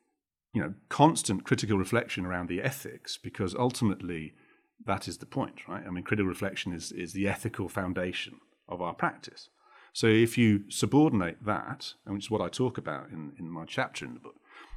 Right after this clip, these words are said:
to economistic behaviors, you know, homo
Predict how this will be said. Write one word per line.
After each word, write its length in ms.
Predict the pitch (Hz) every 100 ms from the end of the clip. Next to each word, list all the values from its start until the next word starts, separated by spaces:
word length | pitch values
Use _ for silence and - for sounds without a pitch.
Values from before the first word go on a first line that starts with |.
| - -
to 200 | 113 101
economistic 1000 | 117 117 123 123 107 107 - 90 - - _ _ _
behaviors, 640 | 95 110 123 - - -
you 100 | 104
know, 60 | 78
homo 440 | - 104 104 95